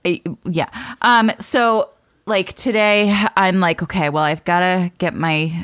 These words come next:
topic straightened out," and I wanted to do some, some work on, uh, like, our itinerary. Um, but instead, I really focused on, like,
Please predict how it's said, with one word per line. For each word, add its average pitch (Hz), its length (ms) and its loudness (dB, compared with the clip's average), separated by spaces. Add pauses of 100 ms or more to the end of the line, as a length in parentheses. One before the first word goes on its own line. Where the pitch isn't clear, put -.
(160)
topic 196 640 -4
straightened 170 400 -4
out," 156 240 -2
and 156 80 -4
I 156 80 -2
wanted 165 340 -2
to 156 160 -4 (400)
do 185 160 0
some, 170 460 -2
some 175 240 -2
work 165 340 -2
on, 151 320 0 (100)
uh, 139 240 -2
like, 143 320 -4
our 147 200 -2 (160)
itinerary. 160 800 0 (320)
Um, 160 400 2
but 175 420 0
instead, 180 1120 0 (380)
I 170 160 2
really 202 460 0
focused 190 460 -4
on, 165 380 0
like, 147 300 -4